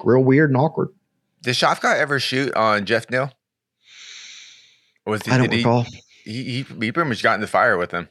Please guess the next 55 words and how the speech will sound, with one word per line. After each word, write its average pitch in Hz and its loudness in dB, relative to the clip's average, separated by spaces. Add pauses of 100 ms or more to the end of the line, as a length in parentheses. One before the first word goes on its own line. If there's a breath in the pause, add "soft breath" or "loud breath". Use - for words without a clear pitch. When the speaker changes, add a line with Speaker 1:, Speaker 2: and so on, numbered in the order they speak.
(140)
Speaker 2:
Like, 95 -2
he, 120 -4
he 110 -4
fought 104 2
Jeff 101 0
Neal 104 2
the 92 -4
toughest 101 -4
way 101 2
possible 90 -2
and 80 -10
still 90 -4
came 87 -8
out 73 -2
on 78 -8
top. 82 -2 (760)
So, 82 -2
yeah, 92 2
I, 110 0
I, 113 0 (100)
I 113 0
completely 104 -4
expect 87 -2
Shavkat 85 0
to 87 -10
stand 87 -4
with 78 -8
Wonder 80 -6
Boy. 85 -2 (540)
Speaker 1:
He 170 6
shot 196 4
four 156 4
times 110 2
against - -2
Jeff, 78 2
Speaker 2:
Oh, 143 4
he 123 4
Speaker 1:
uh, 117 4
Speaker 2:
did? 117 4
Speaker 1:
against - 0
Jeff - -2
Speaker 2:
He 98 -6
Speaker 1:
Neal. 98 -2
Speaker 2:
did? 104 -2 (340)
Oh, 101 0
okay. 90 -8 (240)
Speaker 1:
Yeah. - -2
Speaker 2:
Maybe 80 -4
I'm 71 -6
wrong. - -6 (100)
Maybe. - -8 (160)
Speaker 1:
Um, 117 0
I - -10 (540 loud breath)
mean, 147 6
yeah, 139 2